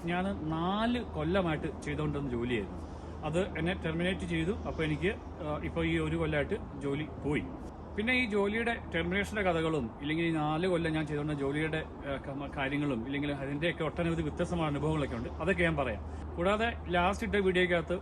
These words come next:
ഒട്ടനവധി നല്ല കമന്റുകളും വന്നു. ആ, ഒ-, ആ, ചെറിയ രീതിയിലുള്ള നെഗറ്റീവ് കമന്റുകളും വന്നു. പക്ഷെ അവര് നെഗറ്റീവ് കമന്റുകൾ പറഞ്ഞവര് നല്ല രീതിക്കാണ് അവര് പറഞ്ഞേക്കുന്നത്. അത് നല്ലതാണ്, നല്ല കമന്റുകളാണ്.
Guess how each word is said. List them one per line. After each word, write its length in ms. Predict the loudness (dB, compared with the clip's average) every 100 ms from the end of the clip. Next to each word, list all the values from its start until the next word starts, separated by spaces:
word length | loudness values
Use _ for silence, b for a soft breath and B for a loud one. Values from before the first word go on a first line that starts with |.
| -2
ഒട്ടനവധി 380 | 0 0 2 2
നല്ല 400 | 2 2 2 4
കമന്റുകളും 500 | 4 4 4 4 4
വന്നു. 320 | 0 0 -4 B B B -8
ആ, 60 | -6
ഒ-, 260 | -4 -2
ആ, 180 | -2 -2
ചെറിയ 300 | -2 0 2
രീതിയിലുള്ള 260 | 2 0 0
നെഗറ്റീവ് 360 | 2 2 2
കമന്റുകളും 340 | 2 2 2 2
വന്നു. 440 | 0 -4 -10 -8
പക്ഷെ 180 | -2 2
അവര് 260 | 2 2
നെഗറ്റീവ് 280 | 0 0 0
കമന്റുകൾ 540 | 0 2 4 4 4 0 -2
പറഞ്ഞവര് 300 | -2 0 2
നല്ല 320 | 2 0 2
രീതിക്കാണ് 380 | 2 4 2 2
അവര് 120 | 2
പറഞ്ഞേക്കുന്നത്. 480 | 0 -2 -4 -4 -8 -4
അത് 80 | -2
നല്ലതാണ്, 560 | 0 4 4 4 2 0
നല്ല 220 | 2 6
കമന്റുകളാണ്. 520 | 6 6 4 2 -2